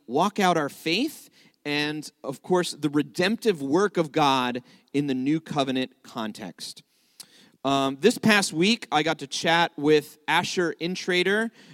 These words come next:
uh, one of the fathers of the Messianic Jewish movement and, uh, one of the leaders of Tikkun International. He now lives in Israel.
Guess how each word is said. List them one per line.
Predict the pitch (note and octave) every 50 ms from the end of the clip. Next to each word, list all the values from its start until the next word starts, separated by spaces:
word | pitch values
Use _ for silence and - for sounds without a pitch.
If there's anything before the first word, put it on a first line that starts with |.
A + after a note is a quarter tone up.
| - _ -
uh, | C#3 C#3 C#3 C3+
one | C3+ C3+ D3+ E3 F3
of | D#3+ D3
the | D3 C#3
fathers | - - - D#3+ D#3 E3 E3+ D#3+ E3 E3+ E3 D3+ -
of | - C#3+ C3+ C3+ C3
the | C3
Messianic | C3+ C#3+ D3 C#3+ - D#3 D3 C#3 C3+ C3 -
Jewish | C#3 C3+ B2+ - - -
movement | D3+ E3+ F3+ F3 F#3 F#3+ F#3+ E3+ - -
and, | C3 C3 B2+ B2+ B2+ B2+ B2
uh, | B2+ B2+
one | A#2+ B2 C#3 C#3+
of | C3+
the | C3 A#2+
leaders | A2+ A#2+ D3 E3 E3 E3+ E3+ D#3+ D3 -
of | - - D3+ C#3+ C#3 C#3 C3 - _ _ _ _ _ -
Tikkun | - D#3 _ - - F3 E3+ E3 D#3+ -
International. | A#2+ C#3 C3+ C3 C#3 C#3 C#3+ C3 - - B2 A2 G#2 G#2+
He | A2
now | A2+ A#2+ B2+ C3 B2
lives | B2 B2 A#2+ A#2 A2+ -
in | - G#2+ G#2+ -
Israel. | B2+ C#3 B2 - A2+ G2 F#2 E2+ D#2